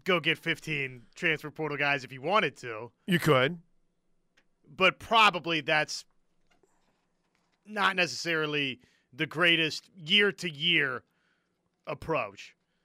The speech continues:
Speaker 1: For Deion Sanders in Colorado,
Speaker 2: Absolutely.
Speaker 1: makes a ton of sense, right? Just took over.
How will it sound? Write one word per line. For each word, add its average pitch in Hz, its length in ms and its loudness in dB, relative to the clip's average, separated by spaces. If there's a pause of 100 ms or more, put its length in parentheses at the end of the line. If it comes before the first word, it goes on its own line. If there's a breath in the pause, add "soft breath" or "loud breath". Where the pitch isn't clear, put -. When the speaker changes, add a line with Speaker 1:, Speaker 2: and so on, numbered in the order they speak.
(220)
Speaker 1:
For - 180 -8
Deion 240 440 4
Sanders 226 540 -2
in 165 100 -8
Colorado, 208 760 2 (180)
Speaker 2:
Absolutely. 135 720 2
Speaker 1:
makes 196 260 4
a 160 40 -10
ton 190 240 -4
of 175 80 -4
sense, 143 320 -6
right? 156 300 2
Just 175 260 -4
took 202 240 -2
over. 208 500 2